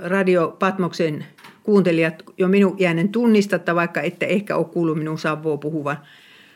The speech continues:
Mutta Kaija tässä, niin, äh, on teille varmaan ihan uusi henkilö, niin minä esittelen sisareni. Kaija on minua vuotta nuorempi ja, äh,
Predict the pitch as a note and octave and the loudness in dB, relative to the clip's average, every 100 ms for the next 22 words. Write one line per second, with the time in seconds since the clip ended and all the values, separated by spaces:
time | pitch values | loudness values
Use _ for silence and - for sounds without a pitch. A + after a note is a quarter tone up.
0 | - G#3 G#3 G3 C#4 C#4+ G#3 E3+ E3 - | -2 0 2 2 2 4 4 2 0 -2
1 | E3+ D#3+ D#3 - D#3 D3+ C#3+ _ _ _ | -2 -2 -6 -8 -8 -8 -10 _ _ _
2 | _ - - - F#3+ F3 - F#3+ E3+ E3 | _ -20 -18 -4 -2 -2 0 2 2 2
3 | E3+ F3 D#3 G#3 F#3+ B3 G#3+ - F#3 E3+ | 0 0 0 0 2 2 2 2 0 2
4 | D#3+ D#3+ E3+ F#3 F3+ - C3 C3 - C3+ | 0 0 0 0 0 -2 -4 -4 -6 -6
5 | B2 - _ _ - - - F3 D#3+ C#3 | -6 -12 _ _ -20 -20 -8 -4 -2 -2
6 | C#3 D3 D3 - _ _ - G#3 G#3+ G3 | -4 -6 -10 -14 _ _ -4 2 4 4
7 | F#3+ F#3 E3 F3 G#3+ G3 D3+ G3 A3 F#3+ | 2 2 2 2 2 2 0 2 4 2
8 | E3 E3+ E3 - _ _ _ _ - E3+ | 0 0 -2 -6 _ _ _ _ -6 -2
9 | D#3+ D3+ D3+ C#3+ _ - | -2 -2 -10 -20 _ -20